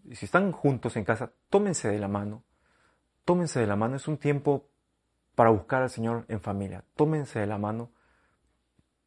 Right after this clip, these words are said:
Si, si tu papá estás con, con tus hijos, con tu esposa, abrázalos, trátalos de cubrir con tus manos, ¿no? Y oren juntos al Señor.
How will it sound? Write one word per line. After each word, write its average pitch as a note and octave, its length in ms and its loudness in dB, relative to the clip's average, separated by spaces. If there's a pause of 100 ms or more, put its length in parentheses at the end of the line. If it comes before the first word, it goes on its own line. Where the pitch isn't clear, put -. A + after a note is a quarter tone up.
(380)
Si, A#2 280 -2
si A2 520 0
tu A#2+ 120 0
papá A#2+ 240 6
estás A2+ 260 -4
con, G#2 300 -6
con G#2 220 -6
tus - 200 -10
hijos, C#3 280 -2
con G#2+ 160 -4
tu - 80 -6
esposa, A2+ 500 2 (1080)
abrázalos, A2+ 840 2 (140)
trátalos A2+ 340 0
de A2+ 80 -2
cubrir A#2+ 420 0
con A2+ 160 -2
tus G2+ 160 -6
manos, G#2 440 -8 (420)
¿no? A2+ 240 -6 (800)
Y A#2+ 100 2
oren D3 180 8
juntos C#3+ 420 -2
al G2+ 120 0
Señor. F2 380 -12